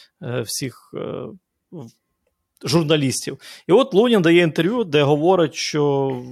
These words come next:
мало ігрового часу — це не проблема, тому що я в найкращому клубі світу, е, моя сім'я тут щаслива, для нас це найкраще місце, я насолоджуюсь кожним днем, я працюю, е, кожен день з найкращими гравцями, тут хороша атмосфера,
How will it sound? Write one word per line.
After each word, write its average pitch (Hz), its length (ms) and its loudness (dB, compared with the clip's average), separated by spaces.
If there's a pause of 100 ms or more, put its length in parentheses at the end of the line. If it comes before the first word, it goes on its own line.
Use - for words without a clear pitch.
(260)
мало 196 320 2
ігрового 196 320 2
часу — 208 300 -2
це 156 140 -6
не 151 60 0
проблема, 160 480 0
тому 123 180 -6
що - 180 -8
я 127 180 2
в 110 120 -8
найкращому 127 520 -4
клубі 127 220 -4
світу, 196 400 -6 (460)
е, 120 500 -2 (240)
моя 135 280 2
сім'я 135 300 0
тут 123 160 -8
щаслива, 170 440 0
для 120 100 0
нас 120 160 0
це 143 120 -4
найкраще 160 560 2
місце, 151 460 -6
я 131 180 2
насолоджуюсь 127 540 -2
кожним 127 340 -2
днем, 165 300 2
я 120 140 4
працюю, 165 600 0
е, 139 400 -4
кожен 127 240 -2
день 156 160 2
з 117 100 -2
найкращими 135 720 2
гравцями, 127 460 0
тут - 140 -14
хороша 135 300 -2
атмосфера, 160 540 2